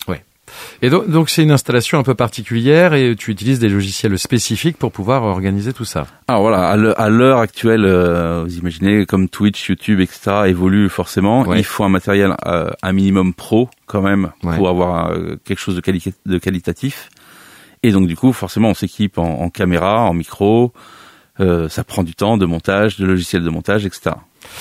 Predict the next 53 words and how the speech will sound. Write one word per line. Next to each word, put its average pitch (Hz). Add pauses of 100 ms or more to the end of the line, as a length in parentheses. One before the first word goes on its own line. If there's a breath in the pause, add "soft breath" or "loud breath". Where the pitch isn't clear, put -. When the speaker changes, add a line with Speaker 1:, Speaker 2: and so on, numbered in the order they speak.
(160 loud breath)
Speaker 1:
Oui, 147
alors 104
c'est 147
ce -
que 131
tu -
me 107
disais. 117
Alors 139
effectivement, 113
il 143
y 107
a 101
un 95
plan 113
de, 90 (100)
un 90
plan 104
de 98
caméra 104
spécifique 131
puisque -
tu 101
fixes -
ta 95
caméra 92
au-dessus 131
du 104
plateau 90
de 82
jeu, 135 (600 loud breath)
de 101
manière 104
à 101
voir, 104
euh, 90
on 85
voit 90
les 92
deux 95
mains 104
des, 90
des, 82
des 80
deux 82
joueurs 107
et, 87
euh, 80
qui, 90
qui 85
déplacent 85
leur 82
vers-, 76